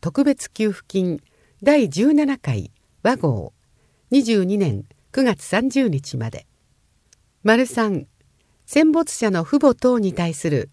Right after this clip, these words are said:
特別給付金第二十一回保号、第十九回利号、第十六回加号、二十二年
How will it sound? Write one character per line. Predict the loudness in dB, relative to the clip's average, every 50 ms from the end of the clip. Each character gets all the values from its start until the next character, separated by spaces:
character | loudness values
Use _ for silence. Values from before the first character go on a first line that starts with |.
| _ _
特 | -8 -4 0 2 2
別 | 2 2 0 -2 -6
給 | -4 -2 -2 -2
付 | -2 -6 -6
金 | -2 -2 0 0 -2 -4 -8 -12 _ _ _ _ _ _ _ _ _ _ _ 0
第 | 2 4 4 4 2
二 | 4 4 2 2
十 | 2 0 0 0 0
一 | -2 -4 -8 _ _
回 | -6 -4 -4 -4 -6 -8 -12 _ _
保 | _ 4 4 4
号、 | 4 2 0 0 -2 -4 -8 -12 _ _ _ _ _ _ _ _ _ _ _ _ _
第 | 2 4 4 4 2
十 | 0 -2 -2 -2 -2
九 | -4 -2 -2 -2 -2
回 | -2 -4 -4 -4 -4 -4 -6 -12 _ _ _ _ _ _ _
利 | -2 0 2
号、 | 2 2 0 -2 -4 -6 -10 _ _ _ _ _ _ _ _ 2
第 | 2 4 4 2 0
十 | 0 0 2 2
六 | 4 2 0 0 _ _
回 | -6 -6 -4 -6 -8 -10 _ _ _ -6
加 | -4 -4
号、 | -2 -2 -2 -2 -4 -8 -12 -18 _ _ _ _ _ _ _ _ _ _ _
二 | -2 0
十 | 0 0 0 0 0
二 | 0 -2
年 | -2 -2 -2 -4 -6 -10